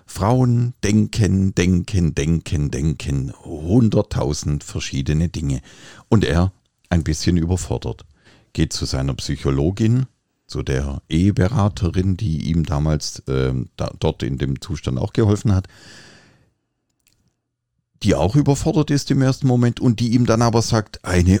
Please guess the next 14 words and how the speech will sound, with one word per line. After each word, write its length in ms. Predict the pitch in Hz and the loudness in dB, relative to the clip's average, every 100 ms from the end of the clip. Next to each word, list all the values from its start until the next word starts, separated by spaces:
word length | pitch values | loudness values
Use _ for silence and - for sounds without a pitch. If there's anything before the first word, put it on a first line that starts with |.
| - | 4
unglaubliche 1040 | 160 160 165 156 135 113 117 110 110 131 | 2 4 4 4 2 2 2 0 0 -2
Gabe. 500 | - 113 107 76 73 - _ _ _ _ _ - | 2 2 2 0 -4 -6 _ _ _ _ _ -4
Du 160 | 110 | 0
hast 180 | 113 - | 0 2
eine 180 | 113 110 | 2 4
unglaub-, 400 | 135 135 127 107 | 2 2 2 0
Sie 180 | - 65 | -2 -6
haben 160 | 62 | -2
eine 200 | 67 73 | -2 0
unglaubliche 640 | - 113 95 87 92 87 78 | 2 2 2 0 -2 -4 -2
Gabe. 400 | 87 104 107 104 _ _ _ - | 0 2 2 -2 _ _ _ -20
Sie 200 | - 92 | -4 -4
können 460 | - 104 107 110 110 _ _ | 2 2 4 2 -2 _ _
hören, 760 | - 85 85 92 87 104 113 127 | 0 4 6 4 4 2 0 -4